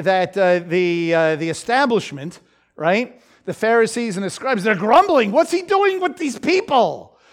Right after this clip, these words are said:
You know, uh, "This man receives sinners and eats with them? You got to be kidding me," right? And then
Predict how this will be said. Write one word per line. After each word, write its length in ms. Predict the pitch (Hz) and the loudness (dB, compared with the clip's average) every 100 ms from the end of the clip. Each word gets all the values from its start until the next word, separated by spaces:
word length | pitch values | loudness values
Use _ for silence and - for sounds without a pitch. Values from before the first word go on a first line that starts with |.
| _ - | _ -2
You 140 | 196 | 0
know, 380 | 190 220 359 - - _ - | 4 2 2 -4 -20 _ 0
uh, 240 | 226 208 202 196 190 185 | 4 6 4 4 2 2
"This 300 | 190 302 247 | 0 -2 -4
man 280 | 233 254 330 | -2 0 0
receives 400 | 285 - 311 330 | -2 -2 -6 -6
sinners 400 | - 233 330 339 | -4 -2 -2 -4
and 100 | 214 | -4
eats 200 | 262 508 | -4 -2
with 120 | 523 | 0
them? 320 | 539 571 539 466 - _ _ _ _ | 2 2 0 -10 -20 _ _ _ _
You 160 | 508 539 | -8 -2
got 260 | 233 214 - | 2 2 2
to 100 | 247 | -8
be 180 | 208 440 | -8 -14
kidding 580 | - - 622 370 226 | -8 4 4 4 -2
me," 320 | 180 143 95 _ _ _ _ - | -4 -8 -14 _ _ _ _ -6
right? 380 | 196 320 349 - _ _ - _ | -2 -2 -4 -16 _ _ -20 _
And 240 | 240 233 220 | 0 0 2
then 360 | 247 330 381 | 0 0 -2